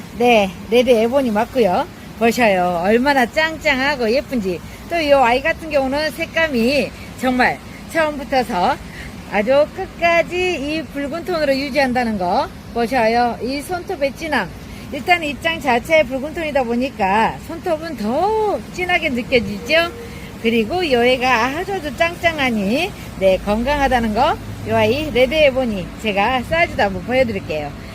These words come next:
현재 이 아이 사이즈가 십 센치입니다. 십 센치에 아주 짱짱하면서 또 너무너무 예쁜 색감을 갖고 있는 요 레드 에보니 가격 만 오천 원입니다. 번호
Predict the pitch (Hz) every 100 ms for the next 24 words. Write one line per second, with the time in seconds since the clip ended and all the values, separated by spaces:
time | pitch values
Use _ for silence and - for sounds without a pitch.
0 | - 349 370 359 320 277 285 302 320 311
1 | 285 277 302 277 214 208 392 370 269 226
2 | 202 196 - 302 277 294 185 285 180 214
3 | 311 - - - 151 180 220 - 302 320
4 | 370 330 277 277 302 302 285 196 175 -
5 | - - - - 269 233 185 - - 190
6 | 214 247 277 330 339 320 269 277 277 294
7 | 320 302 311 277 247 254 262 254 285 349
8 | 233 262 311 - - - - 240 262 247
9 | 226 247 190 - - - - - 202 285
10 | 320 - - 214 277 277 214 - 370 359
11 | 330 294 269 277 277 - - - 202 226
12 | 320